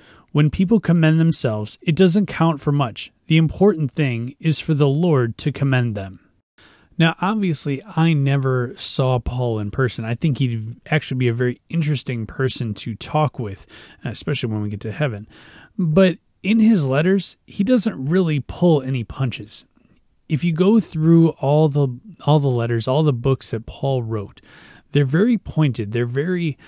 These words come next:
they've, they've got so much inside them that you have to dig through 'em. And that's kinda what we do here, uh, day in and day out, is we go through little sections and there's so much to take out of.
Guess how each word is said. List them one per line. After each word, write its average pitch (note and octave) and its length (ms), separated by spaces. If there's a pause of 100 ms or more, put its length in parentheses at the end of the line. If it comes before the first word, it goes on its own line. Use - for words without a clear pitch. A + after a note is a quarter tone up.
(460)
they've, D3 300
they've D#3 160
got E3+ 220
so F3+ 320
much E3 320
inside D3+ 640
them A2 160
that A#2 140
you B2+ 100
have D3+ 280
to C3+ 100
dig B2+ 280
through D#3 180
'em. B2+ 80
And A#2+ 80
that's C3+ 200
kinda D3 180
what B2+ 180
we B2 160
do A#2 160
here, C3+ 440 (240)
uh, A#2+ 180
day C#3 320
in C#3 120
and A#2 120
day A2+ 200
out, A#2 320
is - 140
we B2+ 100
go C#3+ 240
through C3 180
little C#3 260
sections A2+ 540
and G#2+ 100
there's G#2 140
so C#3 240
much C#3 220
to A#2 60
take A#2 280
out C3 180
of. G2+ 140